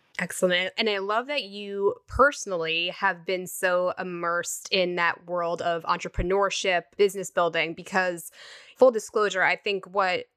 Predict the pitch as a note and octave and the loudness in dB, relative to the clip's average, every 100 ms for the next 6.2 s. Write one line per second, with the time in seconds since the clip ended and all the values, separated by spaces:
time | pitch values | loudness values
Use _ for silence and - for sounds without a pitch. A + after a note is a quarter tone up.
0 | _ - G3+ G3 G3 G3 F3 F3+ F#3+ G3+ | _ -4 0 2 4 2 0 -8 -2 0
1 | G#3+ G3 F3+ F3+ G3 - G3+ G3 F3 - | 2 2 0 -2 -6 -2 0 0 0 0
2 | F#3+ F#3+ F3 - F#3 F3 - F3+ F3 E3+ | 0 0 -2 -6 -6 -6 -8 -4 -2 0
3 | F3 - - F#3 F3 F3+ - E3+ D#3 D3+ | -2 2 2 2 -2 -4 -4 -2 -2 -6
4 | D3+ F#3 G#3+ G#3 G3+ G3 G3 F#3+ F#3+ E3 | -6 0 2 2 0 -2 -4 -6 -6 0
5 | G3+ G3+ F#3 F3 F3 D#3+ E3+ E3 F#3 F#3+ | -2 -2 -4 -2 -2 0 0 2 0 0
6 | - | -2